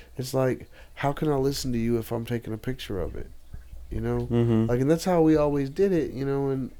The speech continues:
Speaker 1: I just, you know, we could, we could get out on those corners and, "Hey, what's up? Wh-, why are you out here?
Speaker 2: Yeah.
Speaker 1: Here's some water." <laughs> It's hot. Fuck.
Speaker 2: Mm-hmm.
Speaker 1: And wow, that little bottle of water opens up doors, and then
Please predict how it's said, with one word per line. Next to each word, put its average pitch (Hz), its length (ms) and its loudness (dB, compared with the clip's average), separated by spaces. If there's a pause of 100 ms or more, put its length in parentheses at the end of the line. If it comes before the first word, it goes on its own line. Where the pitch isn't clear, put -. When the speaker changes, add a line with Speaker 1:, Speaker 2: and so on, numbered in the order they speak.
Speaker 1:
I 123 120 -4
just, 135 420 -8 (1200)
you 131 100 0
know, 135 100 4
we 139 160 4
could, 160 180 0
we 135 140 0
could 220 140 -2
get 147 120 0
out 120 140 2
on 104 100 0
those 95 140 -4
corners 113 540 -8
and, 113 300 -8 (160)
"Hey, 120 300 -4 (160)
what's 170 160 -6
up? 185 160 0 (160)
Wh-, 180 220 -6 (160)
why 214 140 -4
are 220 40 -2
you 254 200 -2
out - 120 -4
here? 107 240 -6 (180)
Speaker 2:
Yeah. - 100 2
Speaker 1:
Here's 127 140 2
some 156 140 0
water." 226 320 0 (380)
<laughs> 285 80 4 (640)
It's - 120 -14
hot. 185 320 2 (420)
Fuck. 113 140 0
Speaker 2:
Mm-hmm. 123 320 8 (640)
Speaker 1:
And 113 140 -6
wow, 131 180 2
that 123 160 0
little 120 240 0
bottle 120 320 4
of 110 60 4
water 127 340 2
opens 117 340 -2
up 104 160 -2
doors, 127 460 -2
and 107 80 -4
then 104 160 -4